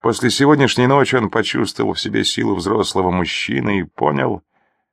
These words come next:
что способен на многое. Мать испуганно замолчала и вышла из хаты. Сил не было смотреть на любимого сына, которым погонющая, самая захудалая девка в станице крутила, как хотела,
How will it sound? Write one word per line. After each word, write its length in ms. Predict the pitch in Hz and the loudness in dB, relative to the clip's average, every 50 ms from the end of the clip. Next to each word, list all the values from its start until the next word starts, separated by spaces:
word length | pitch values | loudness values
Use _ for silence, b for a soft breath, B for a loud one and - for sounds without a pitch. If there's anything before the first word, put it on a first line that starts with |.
| _ _ _ | _ _ _
что 260 | - - - 80 80 | -12 -6 -2 -2 -2
способен 800 | - - - 117 104 - - - 87 85 85 82 101 107 107 104 | -2 -2 -2 -2 -2 -2 -2 -2 -2 -2 0 0 0 -2 -2 -2
на 140 | 90 87 95 | -2 -2 -4
многое. 640 | 90 78 78 78 - - - - - - - - - _ _ _ _ _ _ _ _ _ _ _ _ _ _ _ _ _ _ _ _ _ _ _ _ _ _ _ | -4 -4 -4 -4 -4 -6 -10 -16 -18 -18 -18 -20 -20 _ _ _ _ _ _ _ _ _ _ _ _ _ _ _ _ _ _ _ _ _ _ _ _ _ _ _
Мать 320 | - 98 127 185 202 - - | -2 0 2 2 0 -2 -4
испуганно 540 | 85 - - - - 107 98 85 82 82 | -6 -6 -4 -4 -2 -2 -2 -2 -2 -2
замолчала 720 | 78 82 85 85 82 80 80 - - - 120 147 180 190 156 | -2 -2 -2 0 0 0 0 -2 -2 0 0 0 0 0 -2
и 120 | 78 78 - | -4 -4 -4
вышла 400 | 90 90 87 80 - - 82 80 | -2 -4 -4 -4 -6 -6 -8 -8
из 140 | 78 - | -6 -8
хаты. 420 | - - 92 85 80 - - 85 b b b b b b b b b b b b b b b b b b _ _ _ _ _ _ _ _ _ - | -8 -6 -6 -6 -6 -8 -12 -18 b b b b b b b b b b b b b b b b b b _ _ _ _ _ _ _ _ _ -10
Сил 380 | - - 151 185 196 185 170 139 | -4 0 2 4 6 6 6 6
не 220 | 139 139 139 127 | 6 6 4 4
было 160 | 113 113 117 | 4 2 2
смотреть 680 | 107 - 104 113 110 104 110 113 110 98 - - - | 0 0 0 -2 0 0 2 2 2 2 0 -2 -2
на 80 | 101 107 | 0 0
любимого 440 | 101 110 104 117 117 113 107 104 101 | 0 0 0 0 2 2 2 2 2
сына, 760 | - - - 131 147 147 135 117 113 104 92 82 78 76 - | 2 0 0 2 4 4 4 4 2 2 0 -2 -4 -6 -6
которым 540 | - 90 - 113 123 113 113 104 104 92 - | -6 -4 -2 -2 -2 0 0 0 -2 -4 -4
погонющая, 920 | _ - 104 98 92 101 101 101 135 156 135 98 - - - - 92 90 82 | _ -2 -2 0 0 0 0 2 2 2 2 0 -2 -4 -4 -4 -4 -4 -4
самая 540 | - - - - - 80 78 76 147 135 | -6 -4 -4 -2 -2 -2 -2 -2 -2 -4
захудалая 680 | 113 107 117 113 - 113 113 113 113 117 110 101 98 95 | -4 -4 -4 -6 -6 -4 -2 -2 0 0 0 0 0 0
девка 480 | 87 82 82 110 120 110 - - - 92 | -2 -2 0 0 0 0 -2 -6 -10 -10
в 60 | - | -10
станице 640 | - - - 92 90 92 123 156 151 - - - - | -10 -8 -6 -4 -4 -4 -4 -6 -6 -8 -8 -10 -10
крутила, 680 | - - - - 92 87 - - 175 202 185 - 82 | -10 -8 -6 -6 -6 -6 -6 -6 -6 -4 -4 -4 -4
как 300 | - - - - - - | -6 -6 -10 -12 -12 -14
хотела, 840 | - - - - - - - - 90 87 92 95 95 90 90 87 | -14 -12 -10 -10 -10 -10 -10 -6 -6 -4 -4 -4 -6 -10 -14 -18